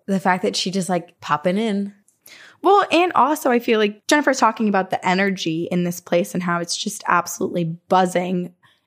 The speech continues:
Speaker 2: And I just picture it, like, being a place that Amelia Earhart or other spirits of, of women who were kind of, like, pioneers in this,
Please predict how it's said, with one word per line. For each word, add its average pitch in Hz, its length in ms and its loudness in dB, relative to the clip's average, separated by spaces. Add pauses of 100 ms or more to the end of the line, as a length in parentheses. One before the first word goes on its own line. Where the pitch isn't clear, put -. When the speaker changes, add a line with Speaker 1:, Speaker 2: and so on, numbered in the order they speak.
(140)
Speaker 2:
And 190 100 4
I 190 140 4
just 196 280 -2
picture 202 360 -4
it, - 80 -2
like, 175 340 -4
being 208 220 2
a 190 40 -4
place 190 340 -2
that - 180 0
Amelia 185 340 -2
Earhart 185 540 0 (240)
or 233 180 2
other 208 240 4
spirits - 680 0
of, 175 360 -2
of 180 200 -2
women 180 380 0
who 175 160 0
were 170 120 -2
kind 165 200 -4
of, 170 120 -8
like, 175 240 -8
pioneers 185 680 0
in 170 160 -2
this, 175 360 -4